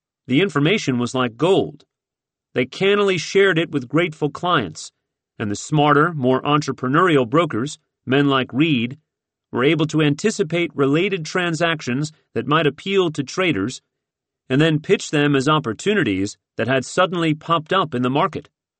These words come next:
Now Hayes confessed to Reed that after trading for less than a month at U B S,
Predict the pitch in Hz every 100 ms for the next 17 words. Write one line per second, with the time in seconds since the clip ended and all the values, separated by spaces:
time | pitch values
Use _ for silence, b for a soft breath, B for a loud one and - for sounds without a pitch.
0 | _ _ _ _ _ _ _ _ _ _
1 | - 131 165 160 156 131 165 170 156 -
2 | 131 120 160 160 - - 135 131 160 131
3 | 123 110 _ _ _ _ 123 143 147 131
4 | - 190 180 156 156 135 156 160 143 127
5 | 123 175 135 104 - 113 127 151 123 139
6 | 113 -